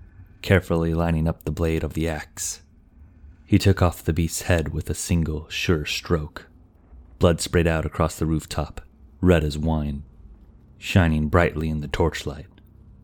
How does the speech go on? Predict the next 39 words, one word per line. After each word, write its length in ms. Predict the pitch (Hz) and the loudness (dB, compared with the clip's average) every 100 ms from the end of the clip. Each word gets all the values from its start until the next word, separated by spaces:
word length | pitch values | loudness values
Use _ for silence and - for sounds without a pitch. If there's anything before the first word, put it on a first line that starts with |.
| - - - - - - - | -20 -20 -20 -20 -20 -14 2
Lennox 360 | 101 95 - | 6 6 4
watched 360 | 98 87 - - | 6 6 4 -2
it 100 | 78 | -2
seep 360 | - 85 80 - | -2 -2 -4 -4
into 200 | 76 - | -4 -4
the 80 | |
cracks. 760 | - - 82 - - - - - - - - - - - - | -4 0 0 -2 -12 -14 -14 -16 -20 -20 -20 -20 -20 -2 4
The 80 | |
wooden 280 | 90 90 82 | 8 8 6
shingles 400 | 76 90 78 76 | 2 2 2 0
drank 260 | - 85 78 | 0 0 0
it 100 | 76 | -2
eagerly 480 | 82 78 78 80 - _ _ _ _ _ | -4 -6 -10 -12 -18 _ _ _ _ _
and 140 | 85 80 | -2 2
dyed 320 | 87 80 73 | 4 4 0
the 60 | 71 | -2
dark 340 | 80 73 - | -2 -4 -2
wood 220 | 80 73 | -4 -4
black. 480 | 78 73 71 - - - - - _ - - _ _ _ _ - | -8 -10 -12 -18 -20 -20 -20 -20 _ -20 -20 _ _ _ _ -2
A 100 | 87 | 2
hint 340 | 107 98 - | 4 4 2
of 100 | 80 | -2
a 60 | 85 | -2
smile 420 | - 92 82 78 | 2 2 2 -2
touched 280 | - 69 - | -6 -4 -4
Shiva's 420 | - 95 78 78 | -2 0 0 0
mouth 460 | 85 85 90 - - | 0 0 -4 -10 -12
as 120 | 82 | -6
he 80 | 87 | -4
dropped 360 | 80 90 80 - | 0 0 0 -2
the 80 | 85 | 0
war 320 | 87 82 85 | 2 2 0
axe 320 | 78 - - | -4 -6 -2
and 120 | 82 | 0
walked 360 | 82 78 - - | 2 -2 -8 -2
towards 340 | 87 80 76 | 2 2 0
the 100 | 78 | -6
severed 320 | - 82 73 | -2 -2 -2
head. 340 | - 80 73 | -2 -2 -4